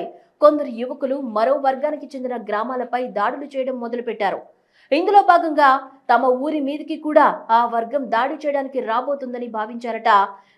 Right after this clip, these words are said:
బి ఫయనోం గ్రామానికి చెందిన ముగ్గురు మహిళలు, ఇద్దరు పురుషులు. దీంతో మే నాలుగవ తేదీన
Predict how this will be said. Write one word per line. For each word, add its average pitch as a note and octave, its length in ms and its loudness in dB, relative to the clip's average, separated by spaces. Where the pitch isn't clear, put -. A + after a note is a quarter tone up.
బి D4+ 440 -6
ఫయనోం B3+ 500 -2
గ్రామానికి A3+ 540 -4
చెందిన A3 220 -8
ముగ్గురు A3 360 -10
మహిళలు, A3+ 400 -4
ఇద్దరు G#3+ 280 -4
పురుషులు. G#3 420 -8
దీంతో C4 420 0
మే B3 320 0
నాలుగవ D4 360 -4
తేదీన C4 480 -8